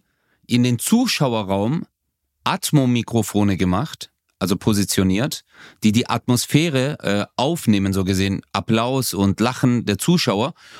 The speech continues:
und haben's auf die Monitorboxen des Künstlers gegeben, damit er das auf der Bühne hört, weil sonst würde der fast gar nichts hören.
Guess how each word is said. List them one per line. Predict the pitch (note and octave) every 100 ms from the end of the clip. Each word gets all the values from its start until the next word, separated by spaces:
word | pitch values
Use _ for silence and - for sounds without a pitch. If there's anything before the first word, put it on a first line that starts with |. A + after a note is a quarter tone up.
| -
und | A2+ G#2+
haben's | C#3 D#3+ -
auf | B2
die | - A#2+
Monitorboxen | B2 F#3+ A3+ F#3 C3 G2 F#2+ - - G2+ B2 - _ _ _ _ _ _ _ _
des | A2+ -
Künstlers | - A#3 - A#2+ G#2+
gegeben, | - F#2 G2 A2 D#3
damit | A2 A#2+ C#3
er | C3+
das | A#2 A#2
auf | G#2+
der | B2+
Bühne | C#3 F#3 A#2
hört, | A2 -
weil | G#2
sonst | G#2 C3 -
würde | A#2 A#2+
der | A#2+
fast | - A#2+ G#2
gar | B2+ D#3+
nichts | C3+ - -
hören. | E2